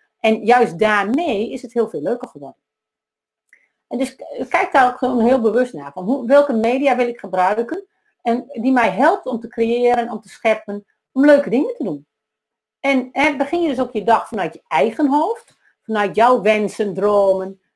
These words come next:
hè, ideeën. Of begin je jouw hoofd, je dag met rampen uit de media. En dat doet een heleboel voor je start van de dag. Het is heel belangrijk,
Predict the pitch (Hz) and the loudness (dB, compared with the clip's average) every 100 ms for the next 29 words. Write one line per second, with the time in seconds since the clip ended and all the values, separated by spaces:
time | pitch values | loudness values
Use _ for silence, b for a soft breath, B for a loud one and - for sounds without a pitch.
0 | _ - 233 - 220 170 220 247 285 359 | _ -6 -6 -4 -2 0 2 0 -4 -8
1 | _ _ _ _ 320 359 339 285 269 233 | _ _ _ _ 2 2 0 -2 0 -2
2 | 220 190 185 185 208 - 220 170 165 220 | -2 -2 0 0 0 -6 -8 -2 0 -2
3 | - 214 208 - 214 226 - 190 139 214 | -4 -8 -8 -4 -2 -2 -2 -6 -4 -4
4 | 339 339 135 - _ _ _ _ - 220 | -2 -2 -4 -10 _ _ _ _ -8 -6
5 | 233 294 269 214 285 302 254 226 233 226 | -4 -2 -4 -2 0 0 0 -2 -4 -4
6 | 190 - - - - 160 226 196 - _ | -6 -4 -2 -2 -6 -6 -4 -4 -6 _
7 | _ _ _ _ 226 262 247 349 427 359 | _ _ _ _ -4 0 2 2 2 2
8 | 294 302 285 277 277 | 2 4 2 0 -6